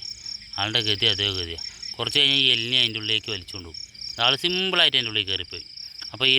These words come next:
രാത്രി കാലങ്ങളൊക്കെ നടക്കുന്നവർ പ്രത്യേകം ശ്രദ്ധിക്കുക, ലൈറ്റ് അടിച്ച് നോക്കി നോക്കുക. നോക്കി ആ മണ്ണിൻ്റെ ഉള്ളിൽ സിമ്പിളായിട്ട് കയറിപ്പോയതാണ്ടോ. ഇതാ ഇനി കുറച്ചും കൂടി ഉണ്ട്, ആ, സിമ്പിളായിട്ട് ഇതാ ആ ഹോളിലേക്ക് കയറിപ്പോയി,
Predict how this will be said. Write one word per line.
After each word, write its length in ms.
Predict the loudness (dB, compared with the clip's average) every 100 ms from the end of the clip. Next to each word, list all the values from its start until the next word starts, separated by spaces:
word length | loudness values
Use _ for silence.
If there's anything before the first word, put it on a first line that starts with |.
| 4
രാത്രി 260 | 2 4 4
കാലങ്ങളൊക്കെ 460 | 4 2 -4 -6 -6
നടക്കുന്നവർ 340 | -6 -6 -8 -8 -8
പ്രത്യേകം 340 | -4 -2 -2 -2
ശ്രദ്ധിക്കുക, 400 | -4 -4 -4 -2
ലൈറ്റ് 220 | -4 -4 -4
അടിച്ച് 180 | -4 -6
നോക്കി 180 | -4 -2 -4
നോക്കുക. 200 | -6 -6 -8 -8 -8 -2
നോക്കി 160 | 2 4
ആ 20 | 4
മണ്ണിൻ്റെ 260 | 0 0
ഉള്ളിൽ 120 | -2 -2
സിമ്പിളായിട്ട് 480 | -2 -2 2 2 2
കയറിപ്പോയതാണ്ടോ. 500 | 0 2 4 4 2 -6 -10 -12 -12 -14 -14 -16 -16 -16 -14 -12 -12 -10 -8 -8 -6 -6 -6 -4 -6 -6 -8 -8 -8 -8 -6 -8 -8 -6 -6 -4 -4 -4 -4 -6 -6 -8 -8 -6 -4
ഇതാ 160 | -4 -4 -6 -8 -6 -6 -6 -6 -6 -4
ഇനി 140 | -2 0
കുറച്ചും 360 | 0 -2 -4 -2
കൂടി 140 | 0 0
ഉണ്ട്, 120 | -2 -6 -4
ആ, 40 | -2 0
സിമ്പിളായിട്ട് 440 | 0 0 4 2 2
ഇതാ 100 | -4 -6 -14 -14 -6 -4
ആ 40 | 0
ഹോളിലേക്ക് 480 | 2 4 4 2 0
കയറിപ്പോയി, 340 | -2 -2 -2